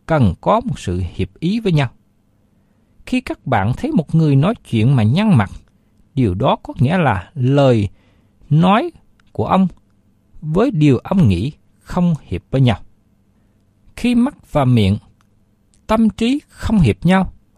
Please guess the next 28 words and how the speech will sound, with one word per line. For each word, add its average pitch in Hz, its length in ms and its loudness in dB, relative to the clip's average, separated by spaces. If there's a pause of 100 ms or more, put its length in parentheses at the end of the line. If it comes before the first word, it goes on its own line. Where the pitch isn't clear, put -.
nó 170 140 0
sanh 175 340 0
ra 160 300 -2
sự - 520 -6
đau 156 200 2
buồn, 135 240 2 (260)
sự 82 520 -8
lộn 90 300 -4
xộn. 78 200 -6 (1900)
Các - 200 -6
bạn 135 280 2
nghĩ 131 160 4
ai 226 260 0
trong 220 180 0
Kinh 220 200 0
Thánh 247 220 -4 (260)
thích - 160 -6
ứng 233 200 0
với 285 100 -4
câu 226 180 0
này? 160 240 2 (1400)
Có 247 120 0
phải 170 320 -2
là 185 140 0
Judas 208 500 0
Iscariot 214 720 0
không? 233 180 -4 (1700)
Judas 196 500 0